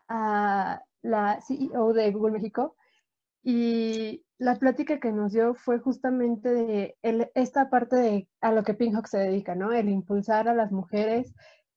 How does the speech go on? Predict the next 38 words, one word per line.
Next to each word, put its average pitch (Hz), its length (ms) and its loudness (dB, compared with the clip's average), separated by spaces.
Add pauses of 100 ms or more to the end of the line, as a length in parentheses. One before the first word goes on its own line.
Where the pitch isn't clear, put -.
y 202 600 2
a 226 180 2
que 226 100 2
realmente 269 1040 4 (840)
todo 311 220 12
esto 320 260 4
de 254 160 6
stem, 262 360 2
bueno, 254 260 4
tanto 220 240 2
de 220 120 2
stem 262 320 2
como 240 560 4 (200)
de 208 160 2
negocios, 233 760 2 (220)
es 262 260 0
algo 247 360 4
que 214 600 -2 (400)
la 233 160 0
mujer 233 300 0
está 247 180 0
abarcando 233 540 2
en 208 140 0
la 208 40 0
actualidad 202 560 -4 (580)
y 226 120 0
realmente 269 580 4
está 240 300 0
dando 233 360 2
un 233 200 2
incremento 220 800 -2
y 214 180 0
un 208 140 -2
paso 214 320 -4
grande 208 420 0
hacia 190 340 -4
la 185 200 -4
tecnología 202 840 -4